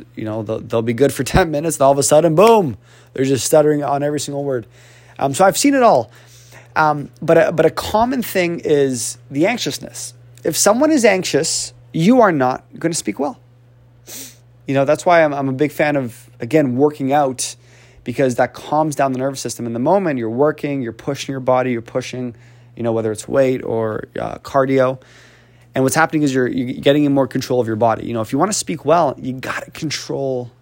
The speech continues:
your body. You gotta control your breathing. You gotta slow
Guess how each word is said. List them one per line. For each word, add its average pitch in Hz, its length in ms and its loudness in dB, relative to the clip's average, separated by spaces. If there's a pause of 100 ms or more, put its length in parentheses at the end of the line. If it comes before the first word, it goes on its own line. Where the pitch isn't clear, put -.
your 120 100 -12
body. 156 460 0 (680)
You 120 100 -12
gotta 139 160 0
control 170 400 -4
your 180 120 -6
breathing. 160 800 -2 (1600)
You - 80 -8
gotta 180 140 2
slow 180 680 4